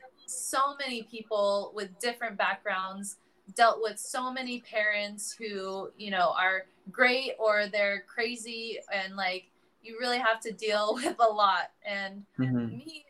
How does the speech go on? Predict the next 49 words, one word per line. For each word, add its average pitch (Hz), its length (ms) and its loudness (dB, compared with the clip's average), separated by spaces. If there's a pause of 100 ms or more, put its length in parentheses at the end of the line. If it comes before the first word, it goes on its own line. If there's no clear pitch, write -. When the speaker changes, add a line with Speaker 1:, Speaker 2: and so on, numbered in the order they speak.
(100)
Speaker 1:
my 240 180 2
favorite 269 440 -2
age 240 240 -6
group 247 300 -8
to 226 100 -14 (140)
coach 233 500 -4
was, 208 640 0 (240)
uh, 190 180 2 (100)
at 226 160 2
the, 202 300 4
at 208 100 -2
the 202 80 -2
club 233 320 2
level 190 420 0
was 214 200 -4
sixteen-year-olds. 190 920 -6 (380)
So - 200 6
Speaker 2:
Oh, 254 120 12
Speaker 1:
I 262 180 6
was 240 120 4
Speaker 2:
okay, 233 100 2
yeah. 220 140 -2
Speaker 1:
dealing, 240 160 0 (120)
I 285 120 0
was 294 100 -14
dealing 269 200 -8
with 233 100 -8
these 226 280 -10
kids 277 440 -2
that 226 160 2
are 220 80 2
going, 240 420 0
you 240 140 -8
know, 196 240 -4 (420)
through, 262 380 -2 (260)
through 277 420 -8
life 269 420 6 (300)
at 214 200 4
that 233 240 6
Speaker 2:
Yeah. 120 260 4
Speaker 1:
age, 262 160 -10 (220)
and, 226 200 -2
like, 208 360 -2 (340)
having 254 380 -2
to 311 80 -10
play 226 260 6
mom 254 380 4
at 269 180 0
the 254 160 -10